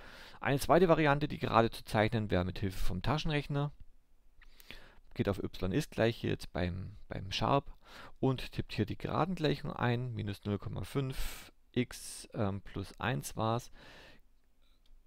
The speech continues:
Halt, ich hab den Table Set noch umgestellt,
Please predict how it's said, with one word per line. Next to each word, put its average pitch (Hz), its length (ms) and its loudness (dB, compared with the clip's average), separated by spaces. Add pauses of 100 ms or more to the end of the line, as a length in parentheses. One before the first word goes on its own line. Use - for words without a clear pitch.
Halt, 113 240 -4
ich - 140 -12
hab - 140 -6
den - 160 -8
Table 113 360 -2
Set - 340 -6
noch 104 160 -8
umgestellt, 101 760 -4